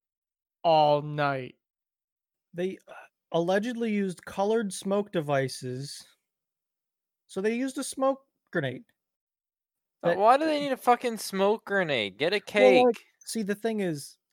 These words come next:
Speaker 2: the big smoke grenades are pretty much on fire when you light.
Speaker 1: And
Speaker 2: Like,
Speaker 1: the thing
Speaker 2: if
Speaker 1: is,
Speaker 2: you
Speaker 1: when a fire starts, it just makes more smoke.
Speaker 3: Like
Speaker 1: It's the perfect crime.
Speaker 3: <sighs> Just fucking get a cake.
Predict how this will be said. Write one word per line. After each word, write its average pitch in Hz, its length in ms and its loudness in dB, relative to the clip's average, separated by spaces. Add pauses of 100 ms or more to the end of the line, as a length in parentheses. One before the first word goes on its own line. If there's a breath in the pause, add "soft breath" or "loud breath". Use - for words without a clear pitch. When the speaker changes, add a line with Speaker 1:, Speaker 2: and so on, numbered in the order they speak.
(300)
Speaker 2:
the 165 160 -2
big 160 320 -2
smoke 160 280 -4
grenades 196 320 -4
are 135 100 0
pretty 160 280 -4
much 147 240 -6
on 127 140 -8
fire - 420 -14 (100)
when 123 160 -10
you 117 100 -10
light. 113 160 -12 (920)
Speaker 1:
And - 40 -2 (120)
Speaker 2:
Like, 160 80 -6
Speaker 1:
the - 40 -8
thing 185 180 -4
Speaker 2:
if 196 100 0
Speaker 1:
is, 190 80 -4
Speaker 2:
you 233 80 -4
Speaker 1:
when 160 100 -6
a 160 60 -6
fire 185 320 0
starts, 160 320 -10
it 165 80 -18
just - 240 -12
makes 156 260 -10
more 156 260 -6
smoke. - 520 -16 (1300)
Speaker 3:
Like 185 260 -6 (360)
Speaker 1:
It's - 80 -20
the - 80 -10
perfect 156 440 -8
crime. 196 340 -12 (760)
Speaker 3:
<sighs> - 720 -20
Just - 180 -20
fucking 233 360 -16
get 220 180 -6
a 190 60 -6
cake. 202 760 -10